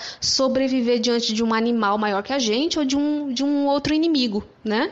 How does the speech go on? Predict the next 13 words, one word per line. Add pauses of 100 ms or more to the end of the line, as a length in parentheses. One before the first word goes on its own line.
Se
a
gente
tá
encarando
os
nossos
desafios
da
nossa
vida
moderna
hoje,